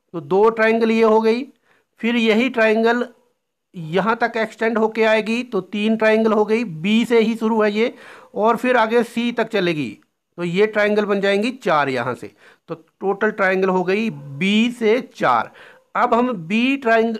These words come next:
बी वर्टेक्स से ही ऊपर चलेंगे, तो बी वर्टेक्स से जब ऊपर वाली ट्रायंगल में चलेंगे तो ऐसे एक ट्रायंगल देखिए ये आएगी, एक ये हो गई, फिर इसको एक्सटे-,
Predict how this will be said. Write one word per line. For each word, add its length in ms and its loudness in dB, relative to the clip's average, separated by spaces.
बी 400 -2
वर्टेक्स 460 0
से 160 2
ही 320 0
ऊपर 320 0
चलेंगे, 420 2
तो 60 -6
बी 240 -2
वर्टेक्स 360 0
से 80 0
जब 260 0
ऊपर 260 0
वाली 180 2
ट्रायंगल 300 2
में 80 4
चलेंगे 360 0
तो 100 0
ऐसे 200 2
एक 280 4
ट्रायंगल 360 0
देखिए 280 0
ये 220 2
आएगी, 420 0
एक 280 -2
ये 100 2
हो 140 6
गई, 200 2
फिर 300 -2
इसको 280 -2
एक्सटे-, 580 -2